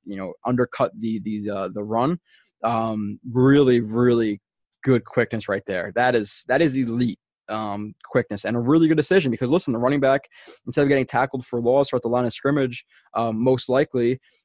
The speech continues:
you know, because of his decision, picks up, let's say, five, six yards. That's a really, really nice play from Bradbury.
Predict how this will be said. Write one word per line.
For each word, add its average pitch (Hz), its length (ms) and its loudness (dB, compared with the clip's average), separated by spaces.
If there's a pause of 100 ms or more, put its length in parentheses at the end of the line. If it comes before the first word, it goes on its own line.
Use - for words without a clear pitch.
you - 80 -4
know, 131 80 2
because 131 320 0
of 127 80 0
his 135 140 2
decision, 143 460 0
picks - 260 -6
up, 143 200 0
let's 135 200 -2
say, 151 120 2
five, 139 320 0
six - 220 -6
yards. 127 360 2
That's 123 200 0
a 160 60 2
really, 127 720 2
really 113 580 -2
nice 107 220 -4
play 104 180 -2
from 98 160 -10
Bradbury. 95 520 -6